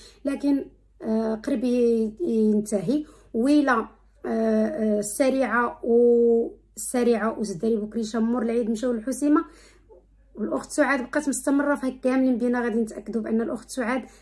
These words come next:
حتى هي داخله في اللعبه، وغير باش يطلعوا المشاهده وباش يربحوا الفلوس من الادسنس. هادشي اللي كاين المشاهدين.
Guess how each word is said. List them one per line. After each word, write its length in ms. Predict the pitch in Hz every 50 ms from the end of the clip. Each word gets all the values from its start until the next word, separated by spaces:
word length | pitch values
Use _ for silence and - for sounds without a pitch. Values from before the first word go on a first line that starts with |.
| _ _
حتى 300 | _ - - - - 302
هي 200 | 262 240 247 233
داخله 280 | 214 226 220 - 226 214
في 100 | 220 214
اللعبه، 420 | 202 196 196 180 180 220 233 240 - - - - _ _ -
وغير 320 | 233 226 214 214 240 262
باش 200 | 214 233 214 -
يطلعوا 260 | 247 226 - 220 196
المشاهده 800 | 220 226 226 220 214 - 226 202 170 202 202 185 214 220 226 254 - -
وباش 300 | - 220 277 240 - 240
يربحوا 280 | 214 208 - - 233
الفلوس 260 | 208 - 240 220 -
من 60 | 220 202
الادسنس. 560 | 208 - 190 185 - - 202 170 160 - - _ _ _ - _ _ _ _ -
هادشي 260 | 170 196 190 - - 240
اللي 100 | 240 -
كاين 220 | - 254 240 233
المشاهدين. 840 | 226 214 214 208 208 - 196 190 190 170 220 254 254 254 - _ _